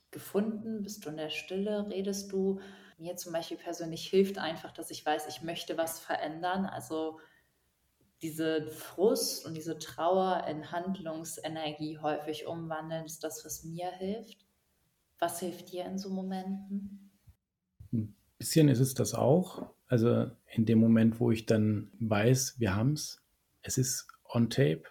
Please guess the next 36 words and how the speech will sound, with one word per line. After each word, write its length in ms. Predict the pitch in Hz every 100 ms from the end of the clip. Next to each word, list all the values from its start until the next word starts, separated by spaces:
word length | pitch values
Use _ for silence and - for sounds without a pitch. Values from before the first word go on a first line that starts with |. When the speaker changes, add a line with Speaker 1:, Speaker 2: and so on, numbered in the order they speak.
| _ _ _
Speaker 2:
in 140 | 143 127
Anführungszeichen, 680 | 131 147 135 131 143 139
also 160 | 127 107
es 60 | 110
ist 60 |
auf, 220 | 120 - -
wir 160 | 113
haben's 200 | 110 113
aufgenommen, 560 | 120 131 - 135 135 131
wir 80 | 135
können 280 | 117 120 127
es 260 | - -
der 160 | - 101
Welt 240 | 104 104
zeigen. 600 | - 117 131 185 190 - _ _ _ _ _ _ _ _ _
Das 160 | - 101
ist 140 | 127
ja 80 | 127
der 120 | 110
Grund, 360 | 104 107 131 127
warum 240 | 107 95 98
ich 140 | -
häufig 320 | 104 98 104
unterwegs 440 | 104 95 104 101 -
bin. 420 | - - - - _ _ _
Bin 140 | - 110
ja 300 | 101 98 101 - _ _ _ _ -
leider 360 | 98 110 120
oder 180 | 107 107
Gott 200 | 104 104
sei 100 | 107
Dank 440 | 98 104 135 131 - -
seltenst 1120 | - - - - 107 127 131 123 120 - - - _ -
als 260 | - 110
Tierschützer 600 | - 123 113 113 - 120
aktiv 600 | 107 - - 123 127 -